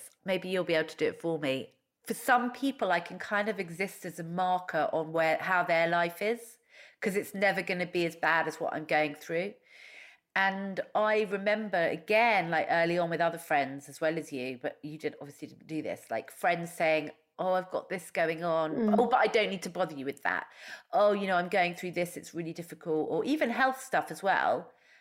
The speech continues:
Speaker 1: And I'd be like, "What? That's relevant in your life." Like,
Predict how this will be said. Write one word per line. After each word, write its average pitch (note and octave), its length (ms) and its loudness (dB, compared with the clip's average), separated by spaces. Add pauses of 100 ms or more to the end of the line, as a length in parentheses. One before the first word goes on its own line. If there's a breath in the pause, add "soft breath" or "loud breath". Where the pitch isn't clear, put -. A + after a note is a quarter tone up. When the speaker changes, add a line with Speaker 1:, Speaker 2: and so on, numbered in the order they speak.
(100)
Speaker 1:
And A3+ 120 4
I'd D#4+ 200 4
be E4+ 80 2
like, D4 300 2 (400)
"What? F4 460 2 (520)
That's - 340 0
relevant F#3+ 560 2
in F#3 180 -4
your F#3+ 280 0
life." G#3 560 2
Like, E3+ 540 0